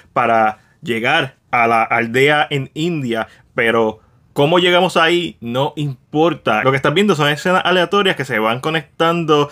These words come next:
ridículamente unas con la otra para presentarte a este trío de personajes. ¿Y cuál es la trama? Tras James Bond, Indiana Jones escapar de China, llega accidentalmente a una aldea en India,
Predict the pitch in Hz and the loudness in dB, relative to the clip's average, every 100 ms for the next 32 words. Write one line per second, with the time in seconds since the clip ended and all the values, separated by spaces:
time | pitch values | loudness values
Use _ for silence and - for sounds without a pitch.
0 | - 139 135 156 160 170 170 175 175 175 | -2 0 2 2 2 0 -2 -2 -2 -2
1 | 180 175 180 214 202 160 143 123 123 139 | -2 0 2 2 0 -2 0 -2 -2 -6
2 | 123 175 202 185 160 - 117 - 160 165 | -2 -2 0 0 -2 -2 -4 -2 -2 2
3 | 165 151 127 135 143 107 101 92 - - | 4 2 2 0 -2 -4 -6 -12 -10 -6
4 | 120 143 180 202 202 208 180 104 95 120 | 0 2 2 2 2 2 2 -2 -4 -2
5 | 113 - 123 147 160 1017 - 113 110 110 | -2 -2 -2 -2 0 0 0 -2 -4 0
6 | 120 131 156 143 - 147 - 120 135 147 | 0 0 -2 -4 -6 -6 -4 0 0 0
7 | 156 151 208 196 160 120 123 - - - | -2 -2 -2 0 0 0 -4 -10 -20 -8
8 | 120 160 165 143 - 147 139 131 139 156 | 0 2 2 0 -2 -4 -4 -2 -4 -4
9 | 190 185 147 135 117 113 127 131 143 170 | -6 -4 -4 -2 -2 -2 -2 -2 0 2
10 | 156 - 123 113 107 - 147 131 113 107 | 2 0 -6 -10 -10 -8 -6 -4 -4 -6